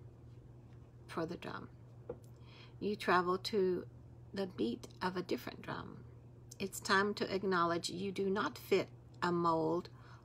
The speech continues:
or role or relationship that is not in tune with you. Find your rhythm. Respond to the heartbeat of the distant drum.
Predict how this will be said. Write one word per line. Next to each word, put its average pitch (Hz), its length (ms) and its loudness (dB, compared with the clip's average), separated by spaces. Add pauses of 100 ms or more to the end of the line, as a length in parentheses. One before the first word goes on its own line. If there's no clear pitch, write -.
(140)
or 170 240 8
role 175 560 2 (460)
or 180 140 6
relationship 175 960 2
that 180 140 0
is 170 180 -4
not 185 280 0
in 190 160 -4
tune 180 300 -4
with - 240 -8
you. - 220 -6 (1600)
Find 202 360 8
your 247 100 0
rhythm. 190 440 2 (1120)
Respond 196 580 8
to 220 80 0
the 208 100 2
heartbeat - 640 4 (100)
of 180 160 -2
the 185 80 0
distant 175 460 -2
drum. - 440 -4